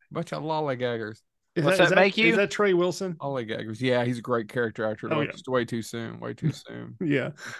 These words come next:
Speaker 1: Uh, the may, one of the, he may be one of the top three best things about Raising Arizona, and Raising Arizona's got a lot of shit going for it.
Speaker 2: Uh, and, and we're getting off topic, but the other thing about Trey Wilson is he's the only one who actually ad-libbed, and the Coen brothers let him keep it.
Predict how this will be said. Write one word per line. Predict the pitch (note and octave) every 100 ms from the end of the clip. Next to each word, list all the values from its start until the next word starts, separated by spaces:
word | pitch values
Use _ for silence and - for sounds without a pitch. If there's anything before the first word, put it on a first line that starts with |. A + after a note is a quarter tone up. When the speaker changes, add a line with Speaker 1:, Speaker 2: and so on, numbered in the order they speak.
| -
Speaker 1:
Uh, | C3 - C3 E3+ - -
the | C#3 D#3+ D3+ F#2+ G2
may, | E3 E3+ E3+ - - D3 C#3+
one | E3 F#3 F3
of | D#3+
the, | -
he | - F3 F#3+
may | F#3 G3 F#3
be | E3 D3+
one | D3
of | C3+
the | C3
top | D#3 D3 -
three | C#3 C#3
best | C3+ B2+ B2+ -
things | B2+
about | A#2 A2+ A#2+
Raising | A#2+ A#2+ A#2+
Arizona, | A#2 A#2 A#2+ A2+
and | A#2
Raising | B2+ C3 B2+
Arizona's | B2 A#2 A#2 A2+
got | A2
a | F#2+
lot | F#2+ A2 F#2
of | F2
shit | C#3+ B2
going | A2 A#2+
for | A#2+ A2+ -
it. | - _ _ _ _
Speaker 2:
Uh, | D#3
and, | D3 C#3 - _ -
and | D#3+ D3
we're | E3
getting | D#3+ D#3 D3
off | D3+
topic, | - C#3+ C#3+
but | C#3+
the | D3+
other | D3
thing | D3+ D3
about | C#3+ D3 -
Trey | D#3+
Wilson | D3 D3+ D3 C#3
is | C#3+ D3
he's | E3
the | D3+
only | C#3+ D#3 D3+
one | D3 D3
who | C#3+
actually | C3+ D3 D#3+ C#3
ad-libbed, | C#3 C#3+ D3 D3+ D#3 C#3+
and | B2 C#3
the |
Coen | - D3+ D3
brothers | D3 D#3 D3+
let | D3+ D3
him | C#3+ -
keep | D#3+ C#3+
it. | B2